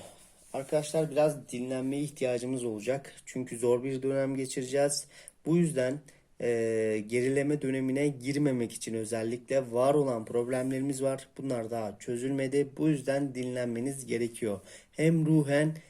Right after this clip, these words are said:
hem fiziken. Aksi takdirde daha büyük sorunlar ve daha kötüsü psikolojik sorunlar yaşayabilirsiniz. Bu yüzden arkadaşlar yapmanız gereken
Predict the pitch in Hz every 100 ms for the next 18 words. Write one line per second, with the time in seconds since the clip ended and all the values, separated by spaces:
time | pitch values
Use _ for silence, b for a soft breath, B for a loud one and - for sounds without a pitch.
0 | B - 139 151 151 147 127 117 127 139
1 | - 104 - B B B B 127 123 -
2 | 175 160 160 139 120 143 123 120 139 147
3 | - 117 113 107 - 135 135 139 151 151
4 | 151 131 - 120 127 156 135 - - 151
5 | - - 135 131 143 - 123 113 104 104
6 | 113 - 139 143 151 - 151 151 - B
7 | B B _ - 170 165 147 127 117 120
8 | 120 113 123 120 139 139 143 135 123 123
9 | 110 107